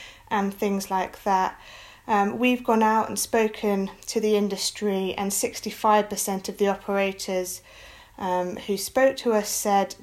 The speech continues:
they don't see that their business can last more than six months with this in place. And, um, indeed, U K hospitality, the industry bodies, warned that up to a million jobs could be at risk.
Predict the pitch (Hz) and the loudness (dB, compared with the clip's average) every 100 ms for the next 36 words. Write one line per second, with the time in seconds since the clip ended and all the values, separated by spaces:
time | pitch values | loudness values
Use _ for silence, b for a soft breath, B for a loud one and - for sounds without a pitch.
0 | - _ - 220 220 240 226 220 - 220 | -20 _ -2 0 2 2 2 0 -2 0
1 | 208 208 190 196 196 190 - 202 185 202 | 0 0 -2 -2 -4 -6 -6 -4 2 4
2 | 196 196 214 185 180 180 - 180 - 202 | 4 2 -4 -4 -4 -6 -6 -6 -8 -4
3 | 190 185 - 190 180 180 - - - B | -4 -6 -8 -8 -4 -6 -4 -8 -10 B
4 | B B - 190 185 - 208 190 180 - | B B -6 -4 -4 -2 0 0 -2 -6
5 | - - 202 190 185 185 180 175 175 B | -6 -2 -2 -2 -4 -2 -2 -2 -8 B
6 | B B B 214 208 214 226 220 208 196 | B B B 2 4 4 2 0 -2 -2
7 | 196 - - 233 208 196 214 202 202 190 | -6 -6 -4 2 2 0 -2 -2 0 -2
8 | 185 185 - 202 202 190 185 180 190 190 | -2 -4 -2 -2 0 0 0 -2 -4 0
9 | 190 185 180 - B B B B 208 208 | 0 -2 -6 -12 B B B B 2 2
10 | - - 214 - - 208 196 196 185 185 | 0 -2 -2 -2 -6 -2 0 0 0 -2
11 | 196 190 185 - - 180 180 180 - 180 | 0 0 -2 -8 -10 -4 -2 -2 -2 -4
12 | 180 - - | -4 -12 -12